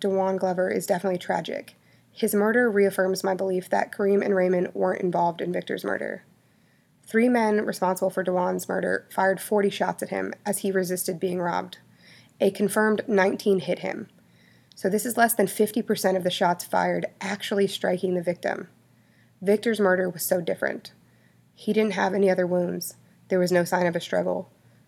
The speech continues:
No reason to think he was resisting whatever was happening to him.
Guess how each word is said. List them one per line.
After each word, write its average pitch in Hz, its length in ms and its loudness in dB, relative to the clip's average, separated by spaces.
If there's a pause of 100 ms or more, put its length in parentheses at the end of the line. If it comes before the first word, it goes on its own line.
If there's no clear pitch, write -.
No 185 260 6
reason 202 340 4
to 185 80 -8
think 185 280 -4
he 196 100 -4
was 180 180 0
resisting 180 560 -4
whatever 190 380 0
was 190 140 0
happening 185 340 -2
to 180 80 -4
him. 190 260 -6